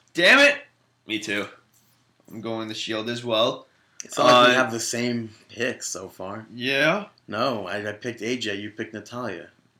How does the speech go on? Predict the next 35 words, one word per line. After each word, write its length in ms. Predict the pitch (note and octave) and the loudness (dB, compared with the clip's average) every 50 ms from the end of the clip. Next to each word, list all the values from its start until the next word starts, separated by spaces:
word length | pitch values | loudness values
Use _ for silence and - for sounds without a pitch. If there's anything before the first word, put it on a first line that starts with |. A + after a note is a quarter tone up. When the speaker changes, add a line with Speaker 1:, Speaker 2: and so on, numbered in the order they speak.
| _ G2 | _ -20
Speaker 1:
Yeah, 240 | - G#2 G2+ G2 F#2+ | -16 -14 -12 -12 -12
I 60 | F#2 - | -12 -14
know. 320 | - - - C#2 C#2+ - - _ _ _ _ _ _ - - - _ _ _ _ _ - _ - | -16 -18 -20 -20 -20 -20 -20 _ _ _ _ _ _ -20 -20 -20 _ _ _ _ _ -20 _ -6
Speaker 2:
And 140 | - A#2+ A#2+ | 0 2 4
I 80 | C3 | 4
picked 260 | C3 - - C3+ - - | 4 2 -2 -4 -4 -4
Ziggler, 400 | - B2+ B2 A#2 B2+ C3 C3 B2+ | -2 -2 -2 -2 0 -2 -2 -2
you 100 | B2 A#2 | -2 -4
picked 220 | - C3 A#2 - | -6 -8 -8 -8
Fandango. 760 | - - A#2+ B2 B2 A#2 A2 A2+ B2 C3+ C3 A#2 G2 F#2+ F#2+ G#2+ | -6 -4 -4 -2 -2 0 0 0 0 0 -2 -6 -8 -8 -4 -2
Speaker 1:
Yeah, 140 | D3 E3 | 0 0
yeah, 220 | E3 C#3+ B2 A2+ A2 | 0 0 0 0 -2
yeah, 400 | G#2+ G2 F2 F2+ F#2+ F#2 F#2+ F#2+ F2+ | -2 -2 -4 -6 -6 -4 -6 -6 -6
but 120 | A2+ G#2 | -6 -6
I 60 | G#2+ A2+ | -6 -4
like 260 | A#2+ C3+ C3+ C3+ - | -4 -6 -6 -8 -10
the 60 | A2 | -14
matches 580 | G#2+ G#2+ G#2 G#2 G#2 - - G#2+ G#2 G2+ - - | -10 -10 -10 -8 -8 -8 -10 -10 -10 -10 -10 -10
that 220 | G#2+ G2+ G2 G2 | -8 -6 -6 -4
are 260 | F#2+ F#2 F#2 F#2+ - - _ _ _ - - - - - - - - - - _ _ - | -4 -6 -6 -8 -10 -12 _ _ _ -20 -20 -20 -20 -20 -20 -20 -20 -20 -20 _ _ 4
Speaker 2:
And 220 | C#3 D3+ E3 E3 | 6 8 8 8
then 180 | E3+ F3 F3+ F3 | 8 4 4 4
the 280 | F3 F3+ F3 F3 E3 - | 4 6 6 6 6 6
W 240 | F3 F3 F3+ F#3 | 6 6 6 6
W 320 | F3+ F3+ E3+ F3 F3 F3+ F#3 | 6 4 4 4 2 2 4
E 140 | F#3 F#3 E3+ | 2 2 2
Championship 1000 | - - - F#3 F#3 F3+ F3 F3 F3 F3 F3 E3+ F3 - - F3+ E3+ E3+ - - | 2 4 4 6 6 4 4 4 2 2 4 4 4 4 6 4 4 4 2 4
and 200 | D#3 E3 E3 E3 | 4 6 6 6
the 120 | E3 D#3+ D3 | 6 4 4
World 360 | C#3+ D3+ E3+ E3+ E3+ E3 C#3+ | 6 6 6 6 6 6 4
Heavyweight 400 | D#3+ D#3+ D#3 D#3 D3+ D3+ D3+ C3 | 2 2 2 4 4 4 2 2
Championship 800 | - - D#3+ D3+ D3 D3 D3 D3 C3+ C3 - D3+ C#3+ C#3 - - | 2 2 4 2 2 2 0 -2 0 0 2 2 2 0 0 -4
will 300 | B2 C3 D#3 D#3+ E3 E3 - - | -2 2 4 6 6 6 4 4
be 440 | D#3 D#3 D#3 D#3 D#3 D3+ D3 B2 - - | 4 4 6 6 6 4 4 2 -2 -12
hung 580 | - - C#3 D3 D3 D3 D3 D3 D3 D3 C#3+ | -6 -2 0 2 2 2 2 2 0 -2 -2